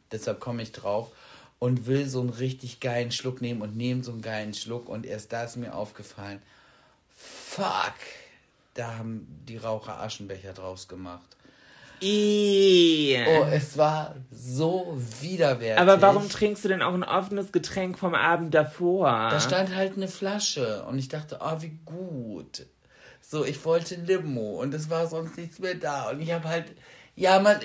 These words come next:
Speaker 1: ich war auch noch verschallert halt komplett.
Speaker 2: Oh, nee.
Speaker 1: Hab halt angesetzt und es war so, Hö! Aber das ist so, es war halt ein Moment zu spät. Ich hatte schon so,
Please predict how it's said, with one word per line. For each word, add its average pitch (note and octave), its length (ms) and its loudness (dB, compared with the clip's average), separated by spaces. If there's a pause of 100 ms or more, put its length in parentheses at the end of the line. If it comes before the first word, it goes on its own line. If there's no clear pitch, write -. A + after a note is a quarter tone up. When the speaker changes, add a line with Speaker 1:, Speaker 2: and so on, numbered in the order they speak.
Speaker 1:
ich F3 200 -6
war F#3 200 4
auch G3 60 4
noch F#3+ 160 -2
verschallert F3+ 840 0
halt C3+ 220 -2
komplett. D#3 480 2
Speaker 2:
Oh, - 40 -2
nee. D#3+ 320 0
Speaker 1:
Hab D#3 140 0
halt F3 220 0
angesetzt F#3+ 720 0
und E3+ 160 -4
es D#3+ 180 -8
war E3+ 300 2
so, D#3+ 180 -8 (240)
Hö! G#3 300 4 (1040)
Aber F#3 160 8
das G#2 240 0
ist G#2 140 -4
so, G#2 200 2 (920)
es F#3+ 300 2
war F3 260 -4
halt F#3+ 220 2
ein F#3+ 60 -4
Moment F#3+ 420 -4
zu - 80 -6
spät. G3 360 -4
Ich D3+ 120 -8
hatte D3+ 220 -4
schon F3+ 320 -6
so, E3 200 -6